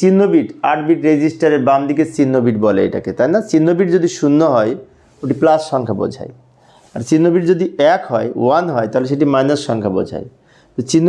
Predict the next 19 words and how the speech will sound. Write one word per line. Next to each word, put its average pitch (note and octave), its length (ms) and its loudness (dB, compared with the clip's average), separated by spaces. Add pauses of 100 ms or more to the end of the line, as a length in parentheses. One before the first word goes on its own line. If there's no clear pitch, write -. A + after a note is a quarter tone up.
বিট G#3 180 2
যেহেতু E3+ 200 2 (140)
এক, B2 60 -2 (100)
তাই C#3+ 120 2 (120)
সংখ্যাটি B2+ 300 -2 (100)
মাইনাস A#2+ 340 0
হয়েছে। - 240 -8 (2250)
অর্থাৎ F3+ 340 0 (120)
আমরা D3+ 200 0 (340)
কোনো D3 120 -2 (120)
পজিটিভ E3 340 0 (100)
সংখ্যাকে C3+ 420 -2 (580)
দুইয়ের C3+ 260 2
পরিপূরক E3 460 2
করে A2 160 -2 (600)
ওই E3 160 4
সংখ্যা E3 260 2 (100)
নেগেটিভের C#3 460 2
মান F#2 120 -4